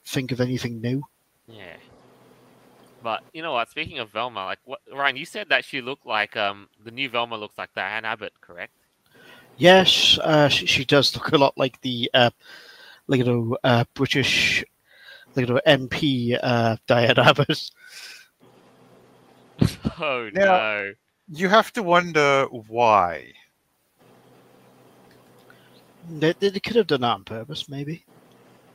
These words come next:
Speaker 1: You know, you know, Diane Ra-, Abbott is, is extremely woke and is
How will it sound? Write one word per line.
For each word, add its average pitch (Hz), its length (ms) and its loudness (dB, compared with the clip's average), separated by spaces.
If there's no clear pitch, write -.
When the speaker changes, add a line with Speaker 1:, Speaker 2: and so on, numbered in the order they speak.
Speaker 1:
You 131 120 -6
know, 120 300 -4
you 143 80 -4
know, 131 100 -2
Diane 160 400 6
Ra-, 151 240 8
Abbott 139 300 4
is, 123 220 0
is 131 580 2
extremely 127 580 -4
woke 127 320 -4
and 117 220 -6
is 127 380 -4